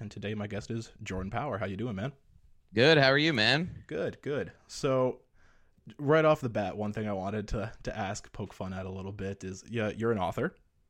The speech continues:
Speaker 2: Yes, I am.
Speaker 1: Name of the book is Famous Anus.
Speaker 2: <laughs> Can you believe that no one else thought of that before me?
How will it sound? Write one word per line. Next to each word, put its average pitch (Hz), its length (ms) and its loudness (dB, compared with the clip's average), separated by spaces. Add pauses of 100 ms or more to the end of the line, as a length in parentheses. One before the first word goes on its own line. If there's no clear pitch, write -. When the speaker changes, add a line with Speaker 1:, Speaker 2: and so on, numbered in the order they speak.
(200)
Speaker 2:
Yes, 90 340 -2
I 92 80 -2
am. 95 400 -2 (160)
Speaker 1:
Name 127 240 2
of 123 60 0
the 120 80 0
book 120 280 0
is 110 160 -4
Famous 117 520 -2
Anus. 117 480 -6 (360)
Speaker 2:
<laughs> - 440 -6
Can 143 160 8
you 185 80 6
believe 151 320 6
that 131 120 4
no 120 120 0
one 120 80 0
else 110 180 2
thought 90 220 0
of 107 60 2
that 135 220 6
before 190 280 4
me? - 100 -2